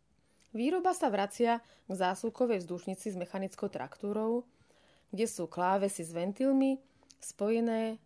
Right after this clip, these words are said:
najjednoduchším spôsobom pomocou tenkých drevených ťahadiel a abstraktov. Zložité pneumatické a elektrické systémy sa dnes skôr používajú ako výpomoc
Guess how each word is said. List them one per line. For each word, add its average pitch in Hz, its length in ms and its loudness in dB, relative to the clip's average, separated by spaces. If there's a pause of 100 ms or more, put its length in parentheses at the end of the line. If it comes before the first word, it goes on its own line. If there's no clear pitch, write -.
najjednoduchším 196 1040 -2
spôsobom 254 880 0 (400)
pomocou 196 560 0
tenkých 254 480 4
drevených 185 560 2
ťahadiel 180 440 -2
a - 200 -2
abstraktov. - 800 -4 (1120)
Zložité 302 800 4
pneumatické 226 800 0
a - 240 -4
elektrické 202 400 0
systémy 208 640 -4
sa 262 160 0
dnes 262 240 0
skôr - 320 0
používajú 196 640 2
ako 175 160 -10
výpomoc 196 720 -2